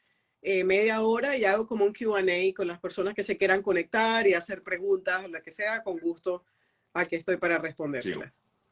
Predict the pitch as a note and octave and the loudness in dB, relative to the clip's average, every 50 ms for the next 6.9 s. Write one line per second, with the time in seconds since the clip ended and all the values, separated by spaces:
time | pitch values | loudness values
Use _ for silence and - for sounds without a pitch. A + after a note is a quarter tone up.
0 | _ - - - F2 D#2 - F#2 F2 - F#2+ E2+ D#2+ D2+ D2+ D#2+ E2+ F2+ F2 - | _ -18 -12 -10 -8 -6 -4 -4 -4 -4 -6 -6 -6 -4 -4 -4 -4 -4 -6 -6
1 | D#2 - - F2 F2 E2+ E2+ D#2+ - - B2 - - E2 D2 D2 C#2 C2 C2 C2+ | -8 -10 -8 -8 -8 -8 -10 -8 -6 -4 -4 -2 -2 -4 -4 -4 -6 -8 -8 -8
2 | C#2 - F2 E2 E2 D#2 C3+ B2+ F2+ - - - - - C#2 C2 C2 - - C#2+ | -6 -4 -2 0 0 0 0 -2 -4 -6 -8 -8 -8 -8 -8 -8 -12 -12 -10 -10
3 | C#2+ - - D2+ D2 - - D#2+ D#2+ D#2 - _ _ _ _ _ _ - D#2+ D2 | -10 -10 -10 -10 -12 -10 -6 -4 -4 -4 -4 _ _ _ _ _ _ -6 -4 -4
4 | D2 C#2 C2+ C#2 - - - B1+ C2+ D2+ D2+ - - D3 C#3+ E3+ G3+ G#3 F3+ - | -4 -4 -4 -6 -8 -6 -8 -6 -6 -6 -8 -6 -4 -2 0 0 0 -2 -4 -4
5 | - G#2+ F#2+ F#2+ G2 F#2+ - A2 G2+ G2 F#2 G#2 G2 G2 F#2+ F#2+ F#2 F2 - - | -2 0 2 2 2 2 0 0 0 2 0 -2 0 0 0 0 -2 -2 -8 -12
6 | - - - F2 E2+ E2 E2+ E2 F2 F#2 F#2 F2+ - - - E2 D2+ D2 | -12 -10 -8 -8 -6 -6 -6 -6 -6 -6 -6 -8 -8 -8 -6 -6 -6 -6